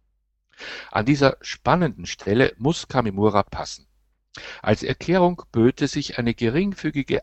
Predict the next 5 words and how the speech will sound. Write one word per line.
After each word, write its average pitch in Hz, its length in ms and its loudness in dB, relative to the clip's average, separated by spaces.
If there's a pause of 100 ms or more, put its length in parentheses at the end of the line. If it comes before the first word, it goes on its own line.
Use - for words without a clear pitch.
Asymmetrie 120 720 -2 (320)
der 95 200 0
weiblichen 135 440 2
Anatomie 131 600 0
an, 131 320 -6